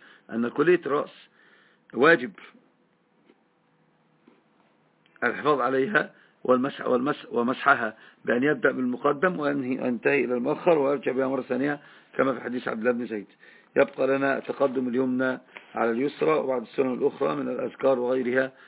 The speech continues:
هذه إن شاء الله تتأتى بعد اختباركم. أسأل الله أن يكتب التوفيق لكم والسداد والرجاء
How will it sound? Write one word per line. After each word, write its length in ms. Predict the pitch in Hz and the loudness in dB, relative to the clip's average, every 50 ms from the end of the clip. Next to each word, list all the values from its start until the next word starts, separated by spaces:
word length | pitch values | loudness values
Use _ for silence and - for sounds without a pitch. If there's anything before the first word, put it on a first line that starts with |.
| - _ | -20 _
هذه 240 | - - 123 127 120 | 0 2 2 2 2
إن 60 | 120 | -2
شاء 140 | 110 - 123 | -4 -4 -4
الله 140 | 120 120 120 | -2 -2 -4
تتأتى 640 | - - - - - 120 117 - - - 120 123 123 - - _ _ _ _ _ _ - | -6 -8 -8 -6 -6 -6 -6 -8 -2 0 0 0 0 -2 -8 _ _ _ _ _ _ -4
بعد 200 | 113 123 123 117 | -2 -2 -2 -2
اختباركم. 640 | 107 - - 113 113 123 131 131 117 - - 143 - | -6 -6 -6 -2 0 2 2 0 -2 -4 -8 -8 -10
أسأل 200 | - - - 117 | -10 -8 -6 -2
الله 260 | 120 123 127 127 - - | 0 0 0 -2 -4 -6
أن 140 | 113 113 117 | -6 -4 -4
يكتب 300 | 123 - - - 123 117 | -4 -6 -6 -2 0 0
التوفيق 840 | 123 120 - - - - 110 107 - 127 127 - - 123 120 117 - - - - - _ _ | 0 0 -2 -8 -8 -8 -8 -6 -4 -6 -6 -4 -2 -2 -2 -2 -4 -10 -20 -20 -20 _ _
لكم 320 | 131 127 120 - 127 120 120 | 0 0 0 0 -4 -6 -6
والسداد 520 | 113 - - 113 110 123 123 110 104 - | -6 -6 -6 0 2 2 0 0 -2 -6
والرجاء 420 | 113 107 113 95 113 139 151 151 | -4 -4 -4 0 0 0 0 0